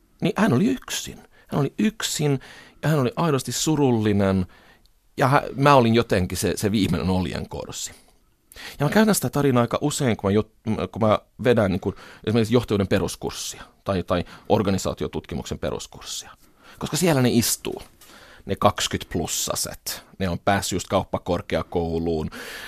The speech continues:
eh, jotkut niistä on tosi polleita, nyt ne tulee ja nyt niiden pitää oppia, mitä johtaminen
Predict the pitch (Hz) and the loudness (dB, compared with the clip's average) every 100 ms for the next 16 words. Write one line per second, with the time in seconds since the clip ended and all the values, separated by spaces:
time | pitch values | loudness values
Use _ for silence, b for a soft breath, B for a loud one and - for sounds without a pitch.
0 | - 67 - 190 - - 87 - - - | -6 -6 -2 4 4 2 -8 -6 -6 -4
1 | - - - 82 - 92 98 87 87 87 | -4 -4 -4 -6 -2 0 0 0 0 0
2 | 98 - 87 104 95 - 101 98 90 90 | -2 -4 -2 -2 -4 0 2 2 2 0
3 | 90 90 90 90 82 - - 95 - _ | 0 -2 -2 -4 -2 -2 0 0 -2 _
4 | 92 85 80 87 95 98 - - - 87 | -2 -2 -2 -2 4 4 4 -4 -6 -4
5 | 90 85 | -4 -4